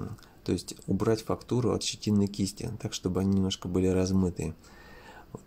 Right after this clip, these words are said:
это позволит нам также траву, вот то, что у нас, вот, композиционный центр на переднем плане, чтобы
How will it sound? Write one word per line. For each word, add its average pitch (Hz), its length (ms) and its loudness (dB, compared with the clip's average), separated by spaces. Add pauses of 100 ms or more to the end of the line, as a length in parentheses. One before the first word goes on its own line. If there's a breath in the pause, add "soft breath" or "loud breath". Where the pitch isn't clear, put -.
это - 140 -8
позволит 98 460 2
нам 87 200 0
также 90 460 -2 (680)
траву, 95 460 0 (140)
вот 82 160 -6 (360)
то, 85 100 -4
что 90 240 -8
у - 20 -2
нас, 82 320 -6
вот, 85 260 -8 (420)
композиционный 85 480 -4
центр 82 420 -6 (600 loud breath)
на 104 100 -12
переднем 85 360 -2
плане, 82 400 -2 (680 loud breath)
чтобы 90 540 -4